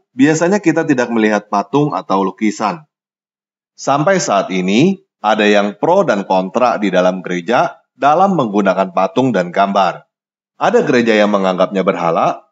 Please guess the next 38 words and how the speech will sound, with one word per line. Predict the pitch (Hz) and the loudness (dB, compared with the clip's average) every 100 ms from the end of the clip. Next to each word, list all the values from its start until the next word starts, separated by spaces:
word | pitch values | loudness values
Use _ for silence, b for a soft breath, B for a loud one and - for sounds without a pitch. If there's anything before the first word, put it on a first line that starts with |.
| - | -2
dan | 101 98 | 0 2
ada | 131 170 190 | 0 0 0
gereja | 127 101 101 117 | 0 0 2 2
yang | 107 | 2
menganggapnya | 101 92 85 85 82 120 | 0 -2 -2 -4 -2 -4
bukan | 113 90 - 95 90 | -4 -6 -4 -4 -4
berhala. | 87 92 98 82 - _ _ _ _ _ | -6 -2 -2 -2 -6 _ _ _ _ _
Pada | - 110 104 | -2 0 2
zaman | 95 90 95 95 | 0 0 -2 -2
ini, | 92 120 196 214 _ _ - | 0 2 2 0 _ _ 0
pro | 202 220 | 2 4
dan | 147 117 113 | 2 0 0
kontra | 110 98 107 98 | 0 0 0 2
ini | 113 135 151 | 2 2 0
paling | - 170 175 190 220 | 0 2 4 4 2
hanya | 170 110 107 101 | 2 0 0 0
adu | 101 90 | 0 -2
mulut, | 90 123 156 _ | 0 -2 -2 _
saling | - 98 87 104 123 92 | -8 -2 0 0 0 -4
ngatain | 85 92 92 95 | -2 -2 -2 -2
sesat. | 120 151 120 90 - _ _ _ | -4 0 -2 -2 -10 _ _ _
Tetapi, | 104 101 85 80 135 170 214 - _ _ | -2 0 -2 0 2 2 2 -4 _ _
pada | 104 101 | -2 0
zaman | 101 95 95 90 | 0 0 0 -2
dulu, | 87 113 180 - _ _ _ | 0 2 2 -2 _ _ _
pada | 123 123 | 0 0
tahun | 123 151 202 | 0 0 2
tujuh | 160 113 | 0 2
ratus | 101 101 98 | 0 -2 -2
dua | 104 95 | -4 -2
puluh | 98 | -2
enam | 101 127 135 | 0 -2 -2
sampai | 101 92 | -2 0
delapan | 92 - 95 92 | 0 -2 -2 -2
ratus | 92 - | -4 -4
empat | 92 | -4
puluh | - 95 92 | -4 -6 -2
dua, | 104 160 | -2 -2